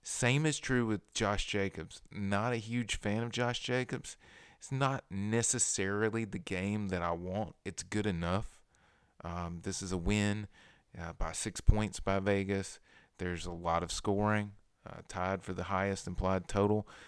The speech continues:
So somebody's gotta get these points. And if it, you know, if it's not happening through the air, it's gonna happen on the ground, or, you know, if Derek Carr gets him down to the two-yard line, somebody's gotta smash it in.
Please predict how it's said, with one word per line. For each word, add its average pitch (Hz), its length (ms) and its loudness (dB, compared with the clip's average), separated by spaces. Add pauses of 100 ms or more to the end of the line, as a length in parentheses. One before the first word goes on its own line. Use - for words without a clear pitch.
So - 140 -8
somebody's 175 400 2
gotta 113 160 2
get 117 220 0
these 107 180 -2
points. - 580 2 (720)
And 90 420 -4 (220)
if - 240 -8
it, 92 80 -6 (340)
you 98 100 -6
know, 98 100 -2
if 95 100 -8
it's - 140 -10
not 101 180 -2
happening 98 480 -2
through 90 140 -2
the 87 80 -2
air, 104 260 0
it's 95 140 -6
gonna 92 160 -6
happen 90 320 -4
on 87 80 -6
the 90 60 -8
ground, 98 520 -2
or, 85 180 -4 (520)
you - 100 -8
know, 85 140 -8
if 82 120 -14
Derek 95 280 -2
Carr 95 240 2
gets 95 200 -2
him 95 120 -2
down 98 160 4
to 95 80 2
the 90 100 -2
two-yard 95 540 0
line, 104 260 -4 (240)
somebody's 117 460 -4
gotta 101 200 -2
smash 98 440 0
it 104 80 -2
in. 98 240 2